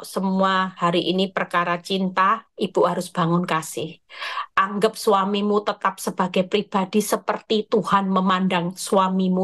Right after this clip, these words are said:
sebagai orang berdosa. Tuhan ndak pernah buang, Tuhan ndak pernah menghakimi, Tuhan sangat mengasihi orang berdosa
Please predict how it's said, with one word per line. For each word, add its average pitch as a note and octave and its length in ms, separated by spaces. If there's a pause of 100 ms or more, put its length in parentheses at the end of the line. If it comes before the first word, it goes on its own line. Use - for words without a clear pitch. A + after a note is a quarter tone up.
sebagai E3+ 400
orang F3 400
berdosa. F3 640 (480)
Tuhan G3 240
ndak F3+ 240
pernah F3+ 240
buang, G3 480
Tuhan F#3+ 240
ndak E3+ 160
pernah F#3 240
menghakimi, F#3 960
Tuhan F3 320
sangat G#3 480
mengasihi F3+ 800
orang E3+ 320
berdosa F3 640